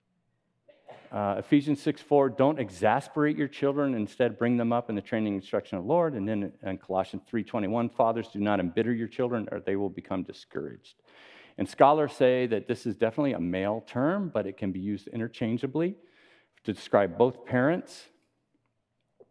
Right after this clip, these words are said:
I think it's important for both parents to think about their role in, um, being worthy of bringing obedience and honor to their children. And I realize when I use that word worthy, it has a lot of baggage with it.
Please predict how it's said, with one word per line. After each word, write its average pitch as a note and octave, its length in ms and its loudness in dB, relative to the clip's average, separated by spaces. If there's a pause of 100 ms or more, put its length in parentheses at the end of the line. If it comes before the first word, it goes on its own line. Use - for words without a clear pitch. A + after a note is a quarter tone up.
(180)
I - 60 0
think G#2 160 -4
it's - 80 -6
important B2 400 2
for G#2 80 -4
both G#2+ 340 -2
parents C#3 280 -2
to D3 60 0
think C#3+ 200 -2
about C#3 280 0
their C#3 120 -2
role D3 480 0 (600)
in, A2 340 0 (100)
um, F#2+ 400 -2 (180)
being G#2+ 260 2
worthy C3 480 2 (440)
of G2 140 -10
bringing B2+ 500 2 (260)
obedience A2 500 0
and G#2 100 -4
honor A#2 520 -2
to - 100 -8
their G2+ 140 -2
children. B2+ 440 0
And A#2 140 -2
I A2+ 60 2
realize C#3+ 460 2
when A#2+ 100 -2
I G2+ 60 -2
use B2+ 260 0
that B2 160 0
word A2+ 220 0
worthy, A2 380 0
it G2 140 -12
has G2+ 180 -4
a G2 40 0
lot F2+ 180 0
of F2 120 -8
baggage D2+ 420 -8
with - 160 -18
it. - 160 -12